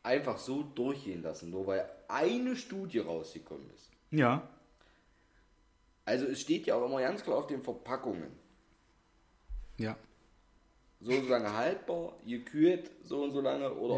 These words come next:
Speaker 2: Ja.
Speaker 1: irgendwas. Und weil eine Studie jetzt sagt, es macht keinen Unterschied, gehe ich nicht hin und sage, jetzt brauche ich Eier nie wieder in den Kühlschrank packen.
Speaker 2: <laughs>
Speaker 1: Das ist tatsächlich bei uns auch, äh, also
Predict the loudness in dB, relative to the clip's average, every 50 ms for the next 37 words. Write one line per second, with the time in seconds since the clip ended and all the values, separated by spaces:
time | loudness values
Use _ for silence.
0 | 2 4 2 2 2 0 -2 -4 -8 -8 -10 -18 -20 -20 _ _ _ _ _ _
1 | _ _ _ -12 -6 -2 -2 -2 -2 -4 -8 -4 -2 -2 0 0 0 0 -2 -2
2 | -2 -2 2 2 2 2 2 -2 -4 -4 -6 -6 -8 -8 -12 -8 -4 -2 0 0
3 | 0 0 -2 -2 -2 -2 -2 -4 -4 -6 -10 -12 -14 -14 -16 -20 -20 -20 -20 _
4 | _ -20 -20 _ _ _ _ _ _ _ _ _ _ -20 _ _ _ _ _ _
5 | 0 0 2 2 2 0 0 0 0 0 2 2 2 4 6 6 6 6 6 4
6 | 6 6 4 4 2 -4 -8 -10 -12 -14 -20 -20 -20 -20 _ -8 -4 -2 0 0
7 | 0 -2 -2 -2 0 2 2 2 0 0 -2 -4 -4 -4 -6 -4 -2 -4 -2 -4
8 | -6 -8 -10 -10 -4 -2 -2 0 0 0 0 -2 -4 -10 -18 -20 -20 -20 -20 _
9 | -20 -20 -20 -20 -20 -16 -8 -4 -2 0 0 -2 -2 -2 -2 0 4 4 4 4
10 | 4 2 0 0 2 2 2 2 0 0 -2 -4 -8 -10 -6 -4 -2 0 0 0
11 | -2 -4 -10 -16 -20 -20 _ _ _ _ -20 _ _ -20 -20 _ _ _ _ _
12 | -16 -12 -8 -8 -8